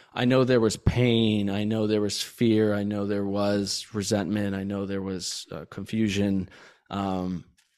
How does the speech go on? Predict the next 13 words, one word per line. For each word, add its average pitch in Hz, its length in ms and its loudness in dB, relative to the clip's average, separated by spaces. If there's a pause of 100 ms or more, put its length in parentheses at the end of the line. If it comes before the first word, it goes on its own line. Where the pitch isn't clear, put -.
(260)
but 120 140 2
at 110 100 0
the 113 80 -8
same 120 300 0
time, 117 580 -4
man, 98 220 -4
when 101 120 -4
I 104 80 -2
took 117 220 -8
a 113 40 0
hit 110 200 2
of - 300 -2 (540)
weed 113 460 -2